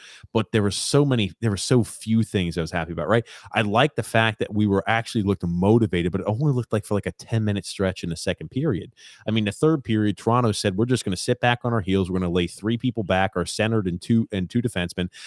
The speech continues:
and we're gonna just only have two forwards on the forecheck." And it sometimes even pinned us in our own zone with only a two-man forecheck. Like, I look at that, I'm like, "Okay, that's,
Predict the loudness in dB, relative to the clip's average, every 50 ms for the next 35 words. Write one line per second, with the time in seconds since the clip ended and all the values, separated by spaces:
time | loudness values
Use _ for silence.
0 | -20 -6 -2 0 2 2 2 2 0 0 0 -2 -2 0 0 -2 -4 -2 0 0
1 | 0 2 2 2 2 4 2 2 2 0 -2 -4 -4 -4 0 2 2 2 2 0
2 | -2 -2 -2 -4 -8 -6 -4 -2 -2 -2 -2 -2 -4 -2 -2 -2 -2 -2 -4 -8
3 | -6 -6 -4 -2 -2 -2 -2 -2 -2 0 0 0 0 0 0 0 0 0 0 -2
4 | -4 -4 -4 -2 -2 -4 -4 -6 -4 -4 -4 -2 -2 -4 -6 -6 -4 -2 -2 -2
5 | -2 -4 -8 -10 -10 _ _ -20 -20 -20 -20 -20 _ _ -2 -2 -2 -4 _ _
6 | -20 -20 -20 _ -2 0 2 2 2 2 0 0 2 2 2 2 0 -2 -4 -4
7 | -4 _ -10 -4 -4 -2 0 -2 -2 -2 -6 -12 -12 -16